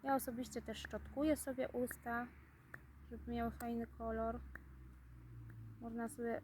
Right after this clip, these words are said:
e, szczoteczką do zębów jakąś taką, e, przeznaczyć. W ogóle szczotkowanie twarzy jest też bardzo fajne.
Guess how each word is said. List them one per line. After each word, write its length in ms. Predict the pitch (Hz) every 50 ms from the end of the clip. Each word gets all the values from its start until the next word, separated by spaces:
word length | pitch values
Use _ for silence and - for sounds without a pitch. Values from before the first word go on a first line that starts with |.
| -
e, 360 | 233 214 220 220 214 220 220 214 - - - - - - - - - - - -
szczoteczką 520 | - 220 - 240 247 - - - 254 240
do 120 | 233 233 220
zębów 400 | 226 233 233 233 220 226 226 226
jakąś 300 | 220 214 - 226 220 -
taką, 340 | - 226 - - - 220
e, 340 | 214 - - - 214 220 214 - -
przeznaczyć. 640 | - 247 233 226 226 220 226 226 - - 226 220 - - - - - - - - - - - - - - - - - - - - - - - - - - - - - - - - - - -
W 40 |
ogóle 320 | 247 254 240 226 226 220 214
szczotkowanie 640 | - - 226 - - - 233 220 240 240 226 214 214
twarzy 360 | - - 226 233 233 226 226
jest 180 | 220 220 -
też 120 | - 220 226
bardzo 280 | 220 214 214 - - 403 381 -
fajne. 460 | 220 214 214 214 214 220 220 226 233